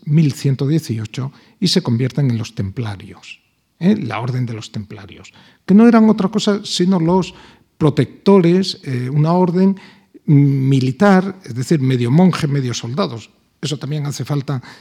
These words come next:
eh, hacer ciertos malabarismos de pensamiento dentro, eh, de, del,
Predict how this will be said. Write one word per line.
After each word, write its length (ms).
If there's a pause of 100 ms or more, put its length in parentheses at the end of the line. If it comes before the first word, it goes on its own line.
(160)
eh, 920 (100)
hacer 640 (720)
ciertos 480
malabarismos 960
de 100
pensamiento 720
dentro, 400 (360)
eh, 320
de, 340
del, 960